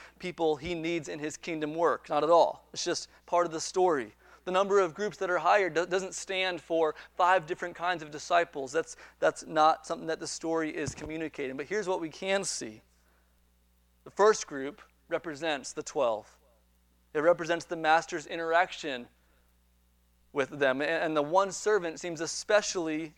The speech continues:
directed to Peter, who asked the question in the first place. This group has worked the longest and the hardest. They, they're the ones who Jesus called first, and they've sacrificed everything to follow Jesus. There were other disciples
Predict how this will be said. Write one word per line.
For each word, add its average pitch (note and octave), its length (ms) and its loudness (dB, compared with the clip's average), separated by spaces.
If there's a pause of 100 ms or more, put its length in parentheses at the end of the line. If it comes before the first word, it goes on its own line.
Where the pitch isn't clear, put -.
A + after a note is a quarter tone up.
(100)
directed D#3 400 0
to E3+ 100 -10
Peter, G3 400 -6
who F3+ 140 -6
asked G3+ 320 0
the G3+ 80 -4
question G3 520 -2 (240)
in F3 140 -2
the F#3 80 -2
first G#3 320 0
place. C3+ 540 -4 (800)
This F3+ 200 0
group A3 220 -4
has F#3 160 0
worked F3+ 240 0
the E3+ 80 -4
longest G#3+ 580 2
and G3+ 160 -4
the F#3+ 80 4
hardest. F3+ 520 4
They, F3 140 -2 (220)
they're F#3+ 220 4
the G3+ 100 0
ones G3+ 240 2
who G3 80 -8
Jesus F#3 380 -6
called E3+ 260 2
first, A3 560 2 (200)
and F#3 140 -6
they've G3+ 180 4
sacrificed G#3 760 2
everything G#3 540 2
to E3 60 -10
follow D#3+ 300 2
Jesus. D3 320 -10
There A#3 140 4
were B3+ 220 4
other G#3 280 4
disciples D#3+ 920 -2